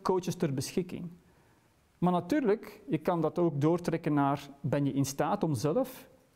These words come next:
je eigen gezondheidsstatus effectief te gaan renoveren? In de zin van levensstijlkeuzes te gaan veranderen om bepaalde doelstellingen te kunnen realiseren. Ook terug hier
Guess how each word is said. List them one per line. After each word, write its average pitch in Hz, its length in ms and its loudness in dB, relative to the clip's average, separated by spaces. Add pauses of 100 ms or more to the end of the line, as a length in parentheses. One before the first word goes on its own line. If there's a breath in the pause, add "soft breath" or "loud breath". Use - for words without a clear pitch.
je 160 180 2
eigen 151 260 0
gezondheidsstatus 147 1200 -2
effectief - 500 -4
te 156 100 -4
gaan 139 220 0
renoveren? 123 640 -2 (200 loud breath)
In 135 140 0
de 127 80 2
zin 151 240 2
van 156 280 0 (300 loud breath)
levensstijlkeuzes 156 800 0
te 156 100 -2
gaan 139 220 0
veranderen 190 520 0 (540 loud breath)
om 185 280 0
bepaalde 156 480 0
doelstellingen 156 520 2
te 131 80 -4
kunnen 147 240 0
realiseren. 127 680 0
Ook 180 200 0
terug 185 280 0
hier 208 380 0